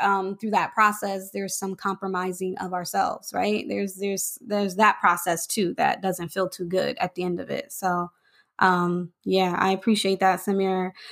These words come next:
Well, you know, we, we're kinda at the end of this, girlfriend, but, um, you know, I'm, I appreciate you being so candid, you being so authentic,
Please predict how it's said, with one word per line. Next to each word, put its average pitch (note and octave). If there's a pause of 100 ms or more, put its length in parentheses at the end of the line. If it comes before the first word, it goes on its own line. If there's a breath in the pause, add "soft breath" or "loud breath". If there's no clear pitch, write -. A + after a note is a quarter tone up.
(180 loud breath)
Well, B3+
you C#4+
know, D4+
we, D#4
we're D#4
kinda A4
at D4+
the C4
end C#4+
of C4+
this, A3+
girlfriend, G#3
but, A3
um, A3 (400 loud breath)
you C4
know, C4
I'm, C4
I C4+
appreciate C4
you A#3
being A#3
so A3
candid, A#3
you A3
being G#3+
so G#3
authentic, A3